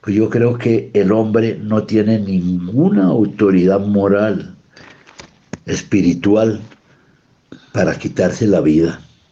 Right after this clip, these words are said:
No lo debe de hacer. Para mí,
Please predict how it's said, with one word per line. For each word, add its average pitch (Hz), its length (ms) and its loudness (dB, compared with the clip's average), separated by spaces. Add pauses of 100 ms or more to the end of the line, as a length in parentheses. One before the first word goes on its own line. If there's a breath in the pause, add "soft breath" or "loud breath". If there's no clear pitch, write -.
(800)
No 92 260 0
lo 117 180 2
debe 104 240 2
de 82 180 2
hacer. 92 320 -2 (1200 soft breath)
Para 92 240 0
mí, 185 420 0